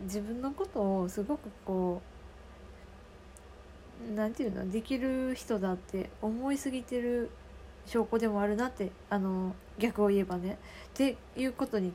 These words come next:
気づきました。なので、私ね、あの、性格的にね、あの、グダグダでも別にいいじゃんって思うのがすっごい難しいけど、でも、このお便りをもらって、あのね、思ったのよ。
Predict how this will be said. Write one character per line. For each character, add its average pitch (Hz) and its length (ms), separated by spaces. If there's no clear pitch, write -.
気 - 140
づ 202 180
き 240 180
ま 233 180
し - 120
た。 - 160
な 220 100
の 208 220
で、 185 260
私 240 280
ね、 240 80
あ 202 60
の、 190 160
性 240 160
格 262 220
的 269 220
に 262 120
ね、 262 200
あ 220 140
の、 202 140
グ 190 160
ダ 196 120
グ 196 140
ダ 208 140
で 240 140
も 233 120
別 196 260
に 196 400
い 226 40
い - 20
じ 240 100
ゃ 247 100
ん 196 100
っ - 20
て 202 220
思 240 260
う 240 60
の 202 100
が 185 140
す 220 180
っ 247 80
ご 285 80
い 196 60
難 208 420
し 240 180
い 190 40
け 185 140
ど、 175 240
で 208 140
も、 202 320
こ 220 100
の 214 100
お 185 100
便 190 240
り 175 100
を 175 40
も 185 160
ら 175 100
っ - 20
て、 220 420
あ 208 80
の 180 140
ね、 175 300
思 208 220
っ - 20
た 170 200
の 165 120
よ。 160 160